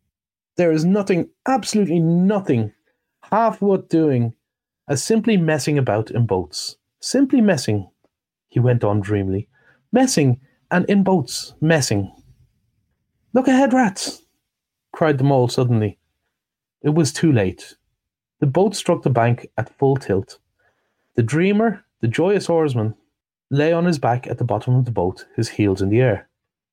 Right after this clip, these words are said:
"About in boats or with boats," s-, the rat went on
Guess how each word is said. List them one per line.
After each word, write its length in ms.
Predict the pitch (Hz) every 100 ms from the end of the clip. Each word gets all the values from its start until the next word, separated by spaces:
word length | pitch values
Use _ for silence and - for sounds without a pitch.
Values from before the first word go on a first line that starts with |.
| _
"About 480 | - 135 208 202 - - _ -
in 200 | 175 156
boats 540 | 180 165 - - - _
or 180 | - 147
with 220 | 147 160
boats," 360 | 165 135 117 -
s-, 240 | - - - - -
the 120 | 120
rat 240 | 120 107
went 180 | 107 107
on 320 | 107 104 95